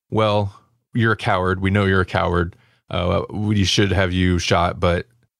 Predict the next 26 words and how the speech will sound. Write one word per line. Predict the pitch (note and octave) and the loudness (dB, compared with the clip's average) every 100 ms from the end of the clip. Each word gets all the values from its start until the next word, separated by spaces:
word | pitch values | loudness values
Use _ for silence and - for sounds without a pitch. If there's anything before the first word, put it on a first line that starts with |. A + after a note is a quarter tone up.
| _ | _
since | - F#2+ - | -6 -4 -2
you | F2 | -2
did | G2+ | -2
this | G2 - | -2 -2
thing, | - F#2+ F2+ F2+ - - _ - | 0 0 0 -4 -12 -20 _ -10
we | - G2 | -6 -4
can't | - G#2 F2 | -2 -4 -4
really | F2+ E2+ | -4 -4
do, | F2+ F2 - G#2+ | -4 -6 -8 -4
ju-, | G2+ | -4
do | G2 G2 G#2 | -4 -4 -2
that." | F#2 D#2+ D#2+ - _ _ - | 0 -2 -4 -14 _ _ -6
Um, | F#2+ F#2 F#2 | -2 -2 -2
so | - C#3 B2+ A#2+ - _ _ _ _ | 0 2 4 2 -2 _ _ _ _
they | G3+ | -4
ship | G3 - F3+ | -2 0 0
him | E3+ | 2
off | D3+ C#3 - | 2 2 -2
to, | - C3 B2 A#2+ A#2 G2+ - - _ - | -4 0 2 2 0 -2 -10 -20 _ -8
what's | A2+ - | -8 -6
the | |
name | F2 F2 | -6 -4
of | F2 | -4
it? | F2 - _ _ _ _ _ _ _ _ _ | -6 -8 _ _ _ _ _ _ _ _ _
Fort | - D3 D#3 C#3 - | -6 -2 0 -2 -10
Spencer, | - - - C3+ C3+ - E2+ G#2 | -10 -6 -2 0 0 -2 0 -2